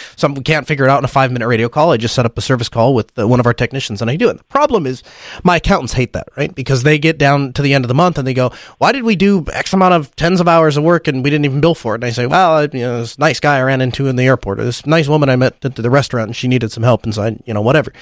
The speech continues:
Um, and so to kind of control that and to manage that from a business aspect, what we've done is we just printed out little cards, little coupon cards that basically says,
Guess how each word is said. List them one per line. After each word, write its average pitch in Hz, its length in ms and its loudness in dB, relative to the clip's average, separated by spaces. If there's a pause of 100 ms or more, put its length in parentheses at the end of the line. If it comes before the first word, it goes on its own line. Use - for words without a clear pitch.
(400)
Um, 160 280 2
and 170 160 0
so 175 160 0
to 185 140 -4
kind 226 180 0
of 196 80 -4
control 240 440 0
that 131 320 0
and 143 360 0
to - 80 -4
manage 165 440 2
that 143 180 0
from 127 120 -2
a 123 40 0
business 180 400 0
aspect, 123 360 -2
what 143 120 0
we've 135 160 -2
done 180 260 2 (840)
is 175 180 2
we 175 100 4
just 196 180 0
printed 202 260 0
out 208 100 2
little 190 160 4
cards, 160 380 0
little 160 100 0
coupon 175 380 0
cards 131 260 0
that 135 60 -2
basically 139 480 -2
says, 127 280 0